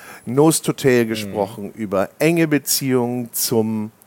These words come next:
Speaker 1: Produzenten, zu den Produzenten. Ähm, und wir haben auch über Themen gesprochen, wie beispielsweise Fermentation.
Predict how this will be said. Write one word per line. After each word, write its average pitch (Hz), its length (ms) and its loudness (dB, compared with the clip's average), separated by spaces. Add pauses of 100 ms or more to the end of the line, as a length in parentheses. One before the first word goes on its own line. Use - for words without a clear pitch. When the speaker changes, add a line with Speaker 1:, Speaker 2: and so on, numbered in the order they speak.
(1080)
Speaker 1:
Produzenten, 117 800 0
zu - 180 -2
den 151 200 0
Produzenten. 107 1000 -4 (340)
Ähm, 90 440 -8 (280)
und 170 340 -4
wir 135 160 0
haben 113 280 0
auch 107 220 -4
über 113 300 -2
Themen 110 360 -4
gesprochen, 92 680 -10
wie 82 240 -14
beispielsweise 87 920 -8 (360)
Fermentation. 98 1160 -6